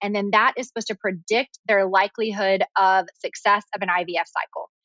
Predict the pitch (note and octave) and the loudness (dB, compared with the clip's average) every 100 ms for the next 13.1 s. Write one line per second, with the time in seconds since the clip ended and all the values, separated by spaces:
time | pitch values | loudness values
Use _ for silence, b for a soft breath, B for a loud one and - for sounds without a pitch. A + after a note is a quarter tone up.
0 | _ - A#3+ A#3 C4+ A3 G#3+ F#3+ - F#3+ | _ -2 -2 0 0 0 -2 -6 -10 -10
1 | F3+ F3+ E3+ E3+ E3 D#3+ F3+ - b b | -6 0 2 2 -2 -6 -8 -12 b b
2 | - B3 C4+ D#4 F4+ - F4+ D#4 C4 A3+ | -2 0 2 0 -2 -6 -6 -6 -6 -2
3 | A#3 A3 G#3+ G#3+ - - - G3 F#3 F#3+ | 0 0 0 -4 -8 -4 0 2 2 2
4 | - G#3 G3+ G3+ G3 G#3 G#3 - F#3+ G#3+ | 0 0 0 2 2 4 2 -2 -2 0
5 | G3+ - G#3 F#3+ F#3 G3 F#3+ F#3+ E3+ E3 | -2 -4 -6 -4 -4 -4 0 0 0 -2
6 | - G3 - - A#3+ C4 B3+ C4 A3+ A#3+ | 0 0 0 0 0 0 -6 -4 0 2
7 | C#4+ A3 F3 E3+ F3 - - - F#3 G3 | 2 2 -2 -2 -4 -4 -4 -2 0 2
8 | A3 A#3 A#3 A#3 C4 - C#4 A#3+ A3+ G#3+ | 4 2 4 4 2 0 0 2 -2 -4
9 | - A#3 C4 G#3+ G#3 _ _ _ - A#3 | -2 0 0 -2 -6 _ _ _ 0 2
10 | A3+ A3 C4+ - - _ _ _ - D4+ | 4 4 2 -4 -16 _ _ _ 0 2
11 | D#4+ A#3+ G#3 G3 F#3+ F#3 G3+ - G#3+ G3+ | 2 2 2 0 0 2 2 2 4 4
12 | G#3+ - G3+ G3 F#3 F#3 - G#3+ A#3 F3+ | 2 -4 -4 -2 -2 -2 -4 -2 -2 -2
13 | - | -8